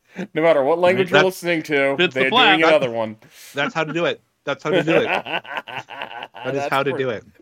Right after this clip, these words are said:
Speaker 1: That is, that is a nice touch.
Speaker 3: I do, I do like that. So, a callback to a prior conversation that you have that I was talking about, how it, it kind of follows through if you're watching it subbed, when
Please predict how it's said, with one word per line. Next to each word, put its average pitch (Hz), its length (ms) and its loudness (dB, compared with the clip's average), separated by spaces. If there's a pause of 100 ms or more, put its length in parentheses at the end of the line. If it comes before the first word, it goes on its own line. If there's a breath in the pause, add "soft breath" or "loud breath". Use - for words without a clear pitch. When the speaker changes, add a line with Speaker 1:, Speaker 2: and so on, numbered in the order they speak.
Speaker 1:
That 175 320 2
is, 180 300 -8
that 160 240 -2
is 156 100 -8
a 151 100 -4
nice 131 380 -8
touch. - 540 -16 (280)
Speaker 3:
I 123 140 -10
do, 131 220 -6
I 139 100 -6
do 143 160 -6
like 139 220 -4
that. 117 220 -6 (420 soft breath)
So, 156 500 2
a 139 120 2
callback 175 680 0
to 147 220 -6
a 123 60 -8
prior 147 300 -2
conversation 123 720 -4
that 110 220 -8
you 107 160 -8
have 107 440 -2 (460)
that 113 140 0
I 110 40 0
was 107 140 -4
talking 123 260 0
about, 110 240 -2
how 120 200 0
it, 104 240 -8
it 117 240 -14
kind 127 200 -2
of 110 120 -8 (160)
follows 123 560 -2
through 120 520 -2 (380)
if 113 180 -6
you're 104 220 -4
watching 117 380 0
it 98 100 -14
subbed, 107 500 -2 (600 soft breath)
when 110 800 -2